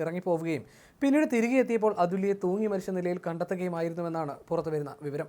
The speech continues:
എന്നാൽ അതുല്യയെ ഭർത്താവ് കൊലപ്പെടുത്തിയതാണെന്ന് കുടുംബം ആരോപിക്കുന്നു. ശരീരത്തിലേറ്റ മുറിവുകളുടെയും സതീഷ് ആക്രമിക്കുന്നതിൻ്റെ ദൃശ്യങ്ങളടക്കം യുവതി ബന്ധുക്കൾക്ക് അയച്ചു നൽകിയിരുന്നു. അത്തരത്തിൽ പുറത്തു വന്ന ഒരു വീഡിയോയിൽ സതീഷിൻ്റെ ക്രൂരത കൂടുതൽ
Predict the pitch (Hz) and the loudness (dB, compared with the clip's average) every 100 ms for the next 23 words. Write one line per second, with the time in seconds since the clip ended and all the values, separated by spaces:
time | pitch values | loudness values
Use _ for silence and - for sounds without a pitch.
0 | - 175 175 - - - - 160 180 180 | -4 2 2 0 -12 -6 0 2 4 2
1 | 175 156 170 185 185 185 190 220 214 202 | 2 -2 0 2 4 2 2 2 2 2
2 | 180 180 175 170 175 165 143 143 135 156 | 2 -2 -2 -2 -2 0 0 -2 -6 -10
3 | - - - - - 262 294 285 269 247 | -12 -20 -20 -4 6 8 6 4 2 4
4 | 247 214 202 220 233 214 202 185 175 180 | 2 0 2 4 6 4 0 -4 0 2
5 | 190 190 175 185 202 196 196 185 190 185 | 2 0 -2 -2 -4 -4 -4 -4 -2 -4
6 | 180 - _ 160 190 196 226 208 190 180 | -6 -18 _ 0 2 2 0 2 0 -2
7 | 180 175 185 175 175 196 180 151 160 160 | -2 -2 -2 -2 -2 -2 -4 -4 -4 -4
8 | 165 143 151 147 151 - 160 180 190 190 | -8 -6 -4 -4 -6 -6 -4 -2 -2 0
9 | 180 180 185 175 - 175 160 160 170 156 | 0 0 -2 -2 -4 -4 -2 0 0 0
10 | 120 - - - 254 262 269 240 220 220 | -2 -12 -20 6 6 6 2 -2 0 2
11 | 220 226 208 190 202 185 | 4 4 2 0 0 0